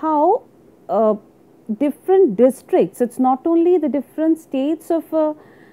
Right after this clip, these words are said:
country, but even different districts have different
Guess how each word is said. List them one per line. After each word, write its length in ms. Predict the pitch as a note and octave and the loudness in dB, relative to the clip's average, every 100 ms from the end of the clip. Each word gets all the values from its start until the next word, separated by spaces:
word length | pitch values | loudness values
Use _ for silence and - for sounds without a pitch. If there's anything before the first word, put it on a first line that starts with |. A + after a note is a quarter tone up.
| _ _ | _ _
country, 540 | C4 A3+ B3 - D#4 | -2 0 -2 -2 -2
but 320 | G#3 A#3 B3 - | 0 0 -2 -6
even 360 | C4 C#4 E4 C4+ | -6 -2 0 0
different 440 | B3 - D#4 C#4 | -2 -2 -2 0
districts 840 | B3 B3 - - D#4 F3 - - | -2 -4 -8 -6 -4 -4 -8 -20
have 300 | - A#3 B3+ A3+ | -10 -6 -6 -4
different 580 | G3 G#3 - C#4 C#4+ C4+ | -4 -4 -6 -2 -2 -4